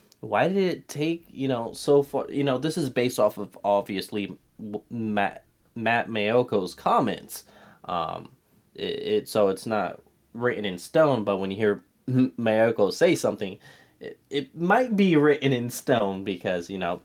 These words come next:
his close connection with the team. Uh, but it's just, why wasn't it done sooner? Because this, this team obviously since then is, it's six and eight, um, or excuse me, it's won six out of their last eight. Jimmy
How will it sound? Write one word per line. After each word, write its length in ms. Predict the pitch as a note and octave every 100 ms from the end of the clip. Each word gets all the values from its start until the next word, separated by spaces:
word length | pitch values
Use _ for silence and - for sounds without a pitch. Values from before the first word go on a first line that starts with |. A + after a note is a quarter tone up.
| A2
his 220 | B2 G#2
close 320 | - A2 F#2+
connection 560 | - G#2 G2 - F#2 - _
with 220 | A2 G#2
the 60 | -
team. 420 | - C3+ G#2 E2+ _ _ - - - -
Uh, 380 | - - G1+ G1+ - _ _ _ -
but 140 | A#2+
it's 180 | C3 -
just, 260 | E3 C#3
why 160 | A#2 A#2+
wasn't 240 | D#3+ E3+
it 80 | E3
done 180 | C#3+ C#3
sooner? 380 | - C#3+ G2+ G#2+
Because 460 | A2 A#2+ G#2 G2 - _ _ _ _ _ -
this, 300 | C3+ C3+ -
this 280 | B2 C3
team 320 | - C#3+ C#3+ C3
obviously 540 | A2 B2+ A#2+ B2+ A#2+
since 300 | A2+ A#2+ C3
then 200 | A#2+ A2+
is, 320 | G#2 F#2+ - _
it's 180 | F#2 -
six 420 | - - A2+ -
and 100 | A2
eight, 360 | G2+ G#2 G#2+ - _ _ _ -
um, 640 | F2+ F2+ F2 E2+ E2 G2 _
or 100 | G#2+
excuse 280 | F#2 - F2+
me, 180 | E2 D#2+ _
it's 180 | - -
won 280 | A2 G2+ G#2+
six 340 | - A2+ A2
out 120 | G#2
of 120 | G#2 G2+
their 140 | G#2
last 280 | G2+ G#2 -
eight. 320 | F#2 G2 G#2
Jimmy 260 | A2 G#2+